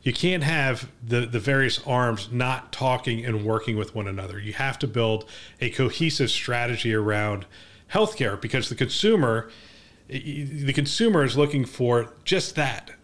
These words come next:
They're looking for a cohesive strategy. Not only the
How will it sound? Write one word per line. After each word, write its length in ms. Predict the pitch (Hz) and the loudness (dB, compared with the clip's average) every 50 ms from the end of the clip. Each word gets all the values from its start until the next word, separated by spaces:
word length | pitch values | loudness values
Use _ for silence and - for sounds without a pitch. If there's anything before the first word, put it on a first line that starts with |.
| _ | _
They're 140 | - 143 143 | 2 4 4
looking 240 | 156 165 147 170 143 | 4 4 2 0 0
for 160 | - 156 139 | 2 4 4
a 80 | 135 120 | 4 2
cohesive 600 | - 139 135 135 - 180 190 170 - - 139 - | 2 0 0 0 0 0 0 0 0 0 0 -2
strategy. 600 | - - 135 127 123 123 113 98 - - 104 104 | -2 0 0 0 2 0 0 -2 -6 -10 -10 -6
Not 200 | 110 131 147 165 | 0 0 2 2
only 240 | 175 170 151 147 143 - | 4 4 4 4 2 2
the 340 | - 135 120 113 113 113 - | 2 2 2 2 0 -2 -6